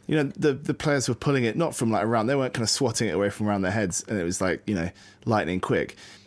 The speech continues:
They were kind of just, like, pivoting on a foot and, and, and pulling it from about kind of just over waist height, really, like, which is bewildering. They're just picking out the fielders, you know, they were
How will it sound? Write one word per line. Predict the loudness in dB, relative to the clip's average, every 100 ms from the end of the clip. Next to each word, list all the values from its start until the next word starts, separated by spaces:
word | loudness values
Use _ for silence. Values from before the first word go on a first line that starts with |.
| 0
They | 2
were | 4
kind | 0
of | 0
just, | 0 0 -2 -4 -8 -2
like, | -2 -2 -6 0
pivoting | 2 2 2 2
on |
a | 0
foot | 2 2 4
and, | 2
and, | 2 2 2
and | 2 0 0 0
pulling | 0 2
it | 0
from | 0 0
about | 2 2 2 0
kind | -2
of | 0
just | 0 2
over | 2 2
waist | 2 2 0
height, | -2 -2
really, | 0 0 -2 -6 -18 -4
like, | -2
which | 0 -2
is |
bewildering. | 0 2 4 4 2 0
They're | 2
just | 0 0
picking | -4 0 0
out | 0
the | 0
fielders, | 2 2 0 -2
you |
know, | 0
they | 2 2
were | 2